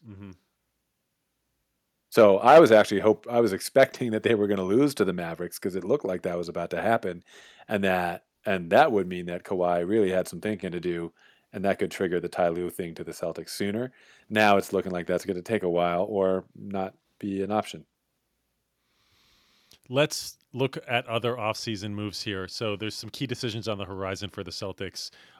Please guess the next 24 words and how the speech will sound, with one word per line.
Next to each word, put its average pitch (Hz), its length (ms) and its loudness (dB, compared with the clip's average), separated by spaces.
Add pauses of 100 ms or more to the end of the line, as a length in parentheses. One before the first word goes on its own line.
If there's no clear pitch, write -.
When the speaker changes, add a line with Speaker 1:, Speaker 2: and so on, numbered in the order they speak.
(120)
Speaker 1:
Are 107 160 -6
they 143 120 -4
gonna 147 200 -6
trade 139 320 -4
Kemba 131 280 -6
Walker? 135 540 -8 (300)
There's 95 220 -6
a 110 40 -10
good 98 240 -12
bl-, - 140 -20 (180)
article 113 380 -4
on 101 140 -4
the 98 60 -10
blog, 98 460 -4 (680)
uh, 101 220 -14
about 113 360 -2
that 117 140 -2
already 110 440 -2
and 98 120 -10
a 92 60 -10
lot 104 300 0
of 107 80 -8
speculation. 98 800 -8
Let's, 95 220 -14